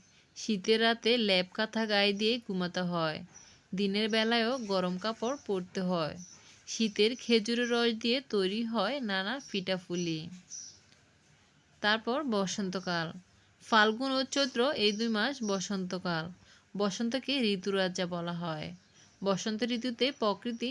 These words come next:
নতুন রূপে সাজে। বসন্তে কোকিল ডাকে,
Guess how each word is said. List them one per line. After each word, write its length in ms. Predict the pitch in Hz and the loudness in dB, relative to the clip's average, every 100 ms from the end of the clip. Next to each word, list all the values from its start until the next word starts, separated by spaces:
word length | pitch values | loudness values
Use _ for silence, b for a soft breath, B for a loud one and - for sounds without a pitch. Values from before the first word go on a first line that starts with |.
| 285 | -4
নতুন 420 | 220 196 185 202 196 | -2 -2 -2 -4 -2
রূপে 280 | 190 180 190 | -4 -4 -6
সাজে। 400 | 196 180 175 165 180 180 - - _ - B B B B - | -2 -4 -2 -6 -6 -14 -18 -20 _ -20 B B B B -2
বসন্তে 440 | 202 190 233 247 240 262 | 0 0 -2 0 0 2
কোকিল 380 | 233 208 208 196 | -2 -4 -2 0
ডাকে, 380 | 190 180 180 165 | 2 0 -2 -6